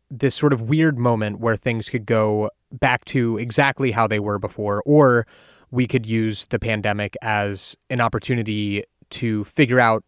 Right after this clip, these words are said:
new ways to go forward and learn from it. And you got together a group of transportation policy experts and officials to talk about that. And you all came up with a series of ideas for how to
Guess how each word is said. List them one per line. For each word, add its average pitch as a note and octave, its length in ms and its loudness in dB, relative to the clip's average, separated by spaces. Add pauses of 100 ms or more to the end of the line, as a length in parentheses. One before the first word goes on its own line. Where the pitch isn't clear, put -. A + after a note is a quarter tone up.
(120)
new F3 200 8
ways A#2 320 2
to - 80 -10
go A2 140 -2
forward G2+ 320 -4
and A2 140 -4
learn B2+ 200 4
from G2 220 -2
it. F#2+ 140 -6
And A#2+ 180 -2
you E3+ 140 2
got F#3+ 240 2
together G#2 500 0 (480)
a C3 100 0
group A#2+ 460 0
of A2+ 220 -6
transportation A#2+ 680 -2
policy G2+ 720 -6 (100)
experts - 680 -6 (100)
and A2 200 -4
officials G2+ 640 -4 (220)
to A#2 100 -6
talk C3 260 2
about F#2+ 280 -4
that. F#2+ 260 -6
And A2+ 120 -4
you D3+ 140 4
all D3+ 100 6
came B2+ 240 0
up A2+ 140 -2
with A2 240 0 (460)
a C3 80 -2
series D#3 600 2
of B2 200 -4
ideas G#2 400 0
for - 160 -6
how G2+ 160 -2
to F#2+ 240 -4